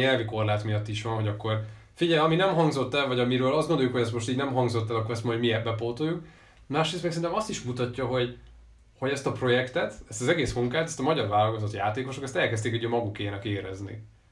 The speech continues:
És az, amíg az Egervári az tényleg kiállt, és így, ha nem is zsebre tett kézzel, de hogy így állt, mint egy ilyen, mint egy, tényleg egy ilyen lecsúszott diplomata, és azt mondja, hogy "Gyerekek, ezt azért nem így kéne." Tehát már nincs ott semmi, már a motivációs beszéd sem működik,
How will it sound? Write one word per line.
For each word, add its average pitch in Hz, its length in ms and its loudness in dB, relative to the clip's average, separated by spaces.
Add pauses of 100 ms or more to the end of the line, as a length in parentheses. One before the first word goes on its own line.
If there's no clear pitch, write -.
(120)
És 117 120 -2
az, 160 120 2
amíg 196 320 2
az 156 120 6
Egervári 139 460 6
az 113 120 -2
tényleg 208 260 4
kiállt, 113 400 2
és 110 160 -2
így, 110 180 -2 (800)
ha 151 160 2
nem 196 120 6
is 170 100 4
zsebre 160 260 6
tett 131 180 -2
kézzel, 127 320 4
de 120 80 2
hogy 123 160 4
így 131 140 0
állt, 131 320 6
mint 110 160 0
egy 101 140 -4
ilyen, 104 240 -4
mint 120 140 -4
egy, 123 200 -2
tényleg 120 200 0
egy 101 80 -4
ilyen 104 120 -4
lecsúszott 110 460 -2
diplomata, 104 480 -4
és 104 100 -8
azt 113 160 -8
mondja, 104 180 -6
hogy 104 100 -6
"Gyerekek, 110 340 -6
ezt 107 180 -10
azért 98 200 -8
nem 110 160 -6
így 107 160 -12
kéne." 110 240 -4 (320)
Tehát 123 140 -14
már 180 120 0
nincs 226 160 -4
ott 160 80 -4
semmi, 165 420 2
már 151 180 4
a 202 60 2
motivációs 131 580 2
beszéd 110 280 0
sem 107 160 -2
működik, 143 480 -2